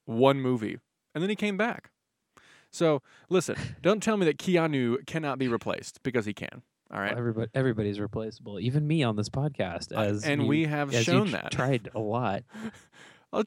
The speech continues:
Speaker 1: we haven't tried a lot. We did it one time.
Speaker 2: Oh, one time, but then you,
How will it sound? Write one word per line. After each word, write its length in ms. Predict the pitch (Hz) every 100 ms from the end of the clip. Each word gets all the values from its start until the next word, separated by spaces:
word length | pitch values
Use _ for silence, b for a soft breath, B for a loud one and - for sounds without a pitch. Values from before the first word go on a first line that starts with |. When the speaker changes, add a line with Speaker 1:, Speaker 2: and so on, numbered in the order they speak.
| -
Speaker 1:
we 100 | 370
haven't 200 | 370 147
tried 240 | - 127 107
a 40 |
lot. 220 | 98 87
We 80 | 165
did 120 | 185
it 100 | 151
one 260 | 131 170 185
time. 440 | 135 90 69 87 - _ _ _ _ _ _
Speaker 2:
Oh, 260 | 156 131 98
one 200 | 120 131
time, 320 | 117 139 160 104
but 120 | 98
then 100 | 127
you, 160 | 123